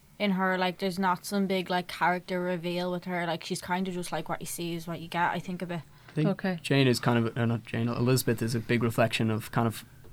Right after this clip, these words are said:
Speaker 2: love for everyone, even in modern society, just kind of, like,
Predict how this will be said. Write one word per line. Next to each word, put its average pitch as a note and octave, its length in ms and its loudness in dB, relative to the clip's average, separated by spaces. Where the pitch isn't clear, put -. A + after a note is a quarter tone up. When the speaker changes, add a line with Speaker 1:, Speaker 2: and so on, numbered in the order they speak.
Speaker 2:
love B2 220 4
for A2+ 160 0
everyone, D3+ 460 6
even C#3 260 8
in A#2 80 4
modern A#2+ 240 4
society, A2+ 400 2
just A#2+ 180 0
kind A#2+ 140 2
of, A#2 140 2
like, A2 180 -2